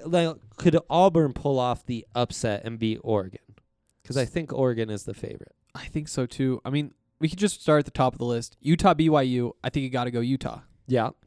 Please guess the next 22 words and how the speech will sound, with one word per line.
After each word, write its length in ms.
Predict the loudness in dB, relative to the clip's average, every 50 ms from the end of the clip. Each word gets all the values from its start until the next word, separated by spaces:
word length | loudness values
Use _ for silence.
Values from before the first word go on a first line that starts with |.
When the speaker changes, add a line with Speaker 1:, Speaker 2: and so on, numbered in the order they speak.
| _ _ _ _ _ _ _
Speaker 2:
Uh, 320 | -2 0 0 0 0 -2 -6
Georgia 360 | -8 0 2 2 2 2 0
Tech, 220 | -2 -2 -2 -2 -2
Clemson. 520 | -6 -4 -4 -4 -4 -4 -4 -4 -4 -8 _ _ _ _ _ _ _ _ _ _ _ _ _ _ _ _ -6
I 80 | -6 -2
think 220 | 0 0 -2 -2
you 80 | -2 -2
gotta 200 | -2 -2 -2 -2
go 140 | -2 -4 2
Clemson. 400 | 4 2 2 2 0 -10 -12 -16 _ _ _ _ _ _ _ _ _ _ _ _ _ _ _ _ _ -14
Speaker 1:
Mm. 640 | -10 -8 -8 -6 -6 -6 -8 -8 -10 -12 -14 -16 -18 -18 -20 -20 -20 _ _ _ -20 _ _ _ _ _ _ _ _ _ _ _ _ _ _ _ -10 -8
Okay. 300 | -8 -4 -4 -4 -4 -4 -6 -12 _ _ _ _ _ _ _ _ _ _ -14
Okay. 240 | -12 -8 -8 -8 -8 -8 -12 -20 _
I 80 | -12 -10
like 260 | -8 -8 -8 -8 -10
it. 120 | -12 -14 _ _ _ _ _ _ _ _ 2
Speaker 2:
Oregon, 340 | 6 6 6 8 6 4 0
Auburn. 520 | 0 0 0 0 2 2 0 0 -2 -6 -10 _ _ _ _ _ _ _ _ _ _ _ _ _ _ _ _ _ _ _ _ _ _ _ _ _ _ _ _ _ _ _ _ _ _ _ _ _ _
That's 160 | -18 -14 -12 -8
a 40 | -2
big 160 | -2 0 0
one. 260 | 0 -4 -4 -6 -10